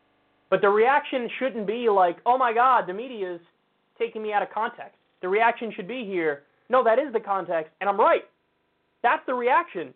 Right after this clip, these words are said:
Ilhan. That's what you should be saying, 'cause you're right. <laughs> Now, this isn't to say that Obama and Trump are exactly equal, uh, because they're not, and because you also didn't say that. You didn't say they are literally equal.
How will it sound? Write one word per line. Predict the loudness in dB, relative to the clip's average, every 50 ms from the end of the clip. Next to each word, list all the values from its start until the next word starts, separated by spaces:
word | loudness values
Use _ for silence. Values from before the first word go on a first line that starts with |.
| -6 -4
Ilhan. | -4 -2 0 0 -2 -2
That's | -2 -6 -8
what | -10 -10
you | -10 -10 -10
should | -10 -10
be | -10 -8 -8
saying, | -8 -8 -8
'cause | -8 -6 0 2
you're | 4 4
right. | 4 2 2 -2 -6 -18
<laughs> | -20 -20 _ _ _ _ _ _ _ _ _ _ _ _ _ _ _ -2
Now, | 0 2 2 2
this | 0 -2
isn't | -6 -8 -8 -8 -10 -12
to | -10 -6 -2
say | -2 0 0 -2 -2 -4 -6 -8 -10 _ _ _ _ -4
that | -4 -2 0
Obama | 2 2 4 4 2 2 0 -4
and | -10
Trump | -8 -4 -4 -4 -4 -4 -2
are | -2 0 0 -2
exactly | -6 -10 -6 0 2 2 2 2 0 -4 -8 -8 -8 -10
equal, | -12 -14 -12 -10 -6 -4 -4 -4 -4 -6 _ _ _ _ _ _ _ _ _ _ _ -8 -6
uh, | -6
because | -6 -4 -4 -6 -4 -2
they're | -2 -2 -2
not, | 0 2 2 2 2 2 0 -2 -4 -8 _ _ -12
and | -10 -8
because | -8 -6 -6 -6 -6 -8 -10 -16 _ -20
you | -16 -12 -6 0 2 2
also | 2 2 2 0 -2 -2
didn't | -2 -2 -2 -2 -4 -6 -4 -2
say | -2 -2 -2
that. | -4 -6 -8 -8 -8
You | -10 -8
didn't | -8 -8 -8 -8 -6
say | -4 -4 -2
they | 0 0
are | 0 0
literally | -2 -4 -6 -6 -4 -4 -4 -4 -6 -10 -12
equal. | -16 -18 -18 -20 -20 -20